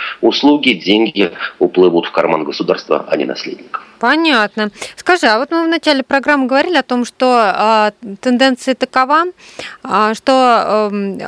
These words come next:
Speaker 2: банков становится меньше, или филиалы закрывают, или там площади, а, сокращаются и, и так далее.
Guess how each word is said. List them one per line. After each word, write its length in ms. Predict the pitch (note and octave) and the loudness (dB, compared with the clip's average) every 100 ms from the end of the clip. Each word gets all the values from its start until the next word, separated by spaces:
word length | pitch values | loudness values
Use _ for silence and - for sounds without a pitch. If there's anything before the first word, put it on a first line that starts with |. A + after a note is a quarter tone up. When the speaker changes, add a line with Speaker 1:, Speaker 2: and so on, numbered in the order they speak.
| - | -10
Speaker 2:
банков 560 | - G3 C#4 C#4 C4+ - | -8 -2 0 0 -4 -4
становится 840 | A#3+ A#3 B3 A3+ A#3 - A3 F#3 | -2 0 0 0 -2 -2 -2 0
меньше, 500 | A3+ A3 E3+ - B3+ | 2 2 0 -4 -2
или 240 | D#4+ B3+ | 2 2
филиалы 560 | G3 G3+ F#3 F#3+ F#3 F3+ | 0 0 2 2 0 -2
закрывают, 600 | E3+ - E3+ D#3+ D#3 - | -6 -6 -4 -2 -2 -2
или 80 | A3 | -2
там 180 | G3 E3 | -4 -4
площади, 580 | - E3+ - - D3+ D3+ - - - | -6 -6 -8 -8 -10 -10 -16 -18 -6
а, 320 | - E3 E3 | -2 0 0
сокращаются 720 | E3+ - - F#3 - E3+ - A3 | -4 -6 -6 -4 -4 -6 0 0
и, 140 | A#3+ - | 0 0
и 300 | A#3 A3+ A3 | 0 2 2
так 220 | - A3 G#3 | 0 -2 0
далее. 360 | G#3 F3 C#3 | -2 0 -6